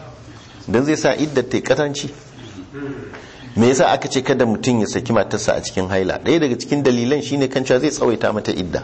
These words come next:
Amma haka in aka ce qur' shine tsarki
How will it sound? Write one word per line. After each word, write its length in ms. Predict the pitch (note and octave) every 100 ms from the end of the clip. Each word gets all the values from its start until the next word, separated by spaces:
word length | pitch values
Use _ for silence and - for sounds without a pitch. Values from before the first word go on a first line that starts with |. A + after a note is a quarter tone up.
| -
Amma 160 | E2+ A#2
haka 220 | C#3+ C#3
in 280 | C#3+ D#3+ D#3+
aka 220 | F3 - C#3+
ce 420 | - C3+ A2+ - - - - - - - - -
qur' 320 | C#3 C3+ -
shine 380 | - - A#2+ A2
tsarki 480 | F#2+ G2+ F#2 -